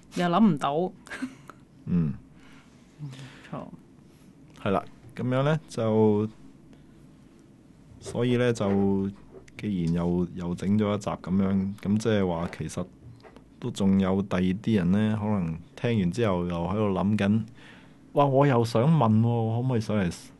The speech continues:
Speaker 1: 上嚟問下？」咁樣，咁啊，其實呢，就應該仲有機會嘅。將來，如果唔係，邊度仲有咁多集啊？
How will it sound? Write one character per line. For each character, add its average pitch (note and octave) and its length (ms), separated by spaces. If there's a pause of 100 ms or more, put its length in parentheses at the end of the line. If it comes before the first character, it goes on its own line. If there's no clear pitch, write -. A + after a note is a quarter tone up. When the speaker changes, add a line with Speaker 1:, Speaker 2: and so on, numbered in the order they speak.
(220)
Speaker 1:
上 G#2 220
嚟 G2+ 100
問 F2 220
下？」 F2 420
咁 F2+ 100
樣， F#2+ 500 (680)
咁 G#2 180
啊， F#2 100
其 E2 120
實 F2 160
呢， G2 140
就 F2+ 140
應 G2 100
該 G2 100
仲 F2+ 120
有 E2 100
機 F#2+ 180
會 D#2 180
嘅。 F2+ 300 (880)
將 A#2 200
來， D2+ 360
如 A2+ 120
果 A2 80
唔 F#2+ 40
係， E2 200
邊 C3+ 160
度 A2+ 60
仲 F#2+ 120
有 G2+ 140
咁 A2+ 80
多 B2+ 120
集 A#2 100
啊？ A#2 260